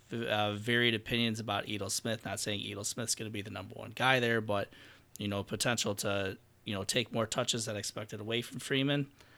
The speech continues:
I don't see that happen. You know, I, I don't see Ito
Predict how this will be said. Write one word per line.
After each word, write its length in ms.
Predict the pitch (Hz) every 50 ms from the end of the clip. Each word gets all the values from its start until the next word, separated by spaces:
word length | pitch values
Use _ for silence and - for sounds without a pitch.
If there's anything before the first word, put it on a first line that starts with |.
| - - - - - - - - - - -
I 100 | 120 127
don't 120 | 131 131
see 160 | 120 - 131 123
that 180 | 117 110 110 107
happen. 520 | 117 113 113 113 - 117 113 110 110 107 - - _ _ _ _
You 120 | - 123 113
know, 60 | 110
I, 220 | - 113 123 147 -
I 120 | 123 135 156
don't 200 | 170 170 170 -
see 220 | - - 143 135
Ito 640 | 123 - 135 143 139 143 139 139 135 131 127 127